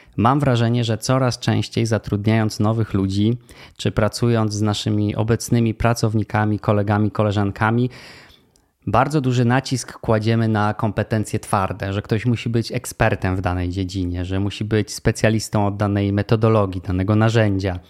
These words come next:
Tak zamykamy się w tym trochę, bo to jest też łatwo zmierzyć, czyli jakby łatwo jesteśmy w stanie ustalić, że ktoś jest na takim poziomie eksperckości w tym obszarze. Natomiast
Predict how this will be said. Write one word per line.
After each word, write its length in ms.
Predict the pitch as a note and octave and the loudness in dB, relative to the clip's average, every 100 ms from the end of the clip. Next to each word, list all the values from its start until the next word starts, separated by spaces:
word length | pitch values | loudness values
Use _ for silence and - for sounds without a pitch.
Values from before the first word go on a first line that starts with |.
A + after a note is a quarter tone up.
| _ - - - _ | _ -20 -20 -20 _
Tak 160 | G#2 G#2+ | -4 2
zamykamy 480 | A#2 B2 D3 C#3 | 2 2 2 2
się 140 | A#2 G#2 | 2 -2
w 80 | - | -2
tym 180 | G2+ | -4
trochę, 460 | F#2 G#2 F#2+ A2 A#2+ - - - - | 0 0 0 0 -2 -4 -20 -18 -4
bo 120 | A#2 | -4
to 420 | - _ - B2 | -4 _ 0 0
jest 200 | C3 B2 | 0 -2
też 160 | B2 A#2+ | -4 0
łatwo 300 | B2+ - B2+ | 0 0 0
zmierzyć, 640 | A#2+ A#2+ G2 G2 - - _ | 2 2 2 -4 -10 -20 _
czyli 360 | - G#2 G#2 | -6 -4 -2
jakby 500 | G#2 G#2 G#2+ A2+ A2+ G#2+ - - - _ | -2 -2 -2 0 2 0 -12 -20 -20 _
łatwo 300 | A#2 C#3+ - | 2 2 2
jesteśmy 540 | C3+ - B2+ B2+ A#2+ A#2+ | -2 0 0 2 0 0
w 60 | |
stanie 380 | - - C3 C3 | -2 0 2 2
ustalić, 580 | A2+ - A#2+ B2 D3+ C3 | 0 -2 0 2 0 -2
że 180 | A#2 A#2 | -2 -2
ktoś 240 | - B2+ | 0 0
jest 140 | B2 A2+ | 2 0
na 140 | G#2+ | -2
takim 420 | - C#3+ C#3+ A#2+ | 0 -2 0 -4
poziomie 460 | - G#2 G#2+ A#2 G#2+ | 0 0 2 2 0
eksperckości 1160 | G#2+ - - G2+ - - A2+ A2+ - A2+ A2 - _ | -2 -2 -2 -2 -4 0 0 0 -6 -2 -2 -4 _
w 100 | - | -6
tym 180 | A2 G#2+ | 0 0
obszarze. 540 | - - F#2 F#2+ - - _ - - - - - _ | 0 -2 -2 -2 -10 -16 _ -20 -20 -20 -20 -20 _
Natomiast 720 | A2 - C3+ C#3+ C#3 C3+ - | -2 2 4 4 2 0 -10